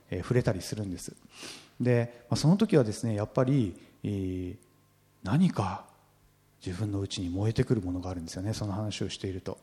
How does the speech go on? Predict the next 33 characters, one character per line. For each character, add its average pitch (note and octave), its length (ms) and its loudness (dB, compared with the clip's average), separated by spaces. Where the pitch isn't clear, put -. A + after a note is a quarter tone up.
深 D#3+ 440 4
い C#3+ 80 8
感 A#2 260 -4
動 G2 180 -2
が F#2+ 220 -6
私 F#2+ 360 -4
を G#2+ 220 2
襲 A#2 120 -2
っ A2+ 40 0
て - 120 -6
き - 120 -10
ま G2 120 -4
す。 - 160 -12
何 C#3 240 8
回 B3+ 200 10
も C#3 140 8
何 B2+ 200 4
回 A#2 140 4
も G2 120 -2
し - 80 -4
て A#2+ 100 0
い A2+ 40 2
る G#2 60 0
話 G2+ 340 -6
な F#2+ 80 -4
の E2+ 100 -6
に、 E2+ 180 -10
何 F3+ 320 8
回 A3+ 160 6
も E3 120 8
何 C3 180 6
回 A#2+ 180 2
も C3 360 6